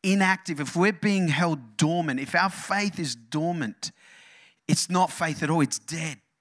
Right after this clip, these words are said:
the Bible says. See, what happens is our challenges can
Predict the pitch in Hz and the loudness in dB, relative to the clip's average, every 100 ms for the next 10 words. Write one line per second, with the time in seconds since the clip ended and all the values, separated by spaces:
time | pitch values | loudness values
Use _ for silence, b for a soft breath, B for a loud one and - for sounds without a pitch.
0 | _ 131 113 123 120 110 - 117 104 - | _ -6 -2 -2 -2 -6 -6 -6 -8 -12
1 | - B B B B B - 165 156 185 | -14 B B B B B -8 -4 2 4
2 | 196 190 160 170 185 180 - - 190 220 | 4 0 -2 2 2 2 -2 0 2 0
3 | 220 170 156 139 - 175 165 | -2 -2 -2 -4 0 0 0